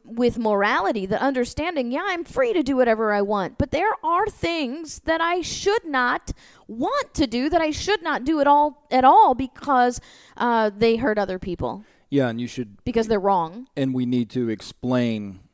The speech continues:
Speaker 2: history in context like we try to
Speaker 1: Mm-hmm.
Speaker 2: do based on those principles. This is wrong because of this, this is right because of this, and, and you have to go with principle. So when you fall into that trap of tribalism
Speaker 1: Mm-hmm.
Speaker 2: and will excuse wrong behavior on the behalf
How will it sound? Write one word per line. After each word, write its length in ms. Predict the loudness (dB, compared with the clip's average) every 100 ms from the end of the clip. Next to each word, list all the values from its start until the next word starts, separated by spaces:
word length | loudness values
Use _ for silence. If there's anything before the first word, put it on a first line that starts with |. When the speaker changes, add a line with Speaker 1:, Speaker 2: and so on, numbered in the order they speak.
| _ _
Speaker 2:
history 540 | -4 -2 -2 -8 -12
in 200 | -6 -6
context 720 | -4 -6 -8 -6 -8 -8 -12 -8
like 180 | -8
we 80 | -8
try 220 | -6 -4
to 60 | -4
Speaker 1:
Mm-hmm. 60 | -4
Speaker 2:
do 260 | -6 -6 -8 _ _ -8
based 260 | 0 0 0
on 60 |
those 160 | -8 -8
principles. 400 | -8 -8 -10 -8
This 220 | -6 -4
is 100 | -6
wrong 300 | -6 -6 -6
because 320 | -8 -12 -12
of 100 | -8
this, 220 | -2 -2 -2
this 200 | -10 -12
is 120 | -12
right 240 | -8 -8
because 240 | -10 -14 -14
of 100 | -6
this, 220 | -4 -4 -10 _ _
and, 220 | -8 -6 -8 -10
and 160 | -10 -8
you 80 |
have 240 | -4 -4 -6
to 80 | -8
go 460 | -4 -2 -2 -6 -12 -12
with 220 | -12 -8
principle. 400 | -6 -6 -8 -12
So 180 | -6 -6
when 280 | -6 -8
you 100 | -8
fall 380 | -8 -6 -4 -4
into 180 | -4 -8
that 240 | -8 -8 -8
trap 420 | -8 -6 -6 -10 -20
of 120 | -16
tribalism 580 | -6 -2 -2 -4 -10 -18 _ -14
Speaker 1:
Mm-hmm. 260 | -14 -10
Speaker 2:
and 160 | -10 -6
will 200 | -6 -6
excuse 920 | -8 -14 -16 -12 -6 -2 -2 -4 -8 -16
wrong 360 | -10 -6 -6 -8
behavior 440 | -4 -4 -4 -6
on 60 | -12
the 60 |
behalf 300 | -12 -10 -10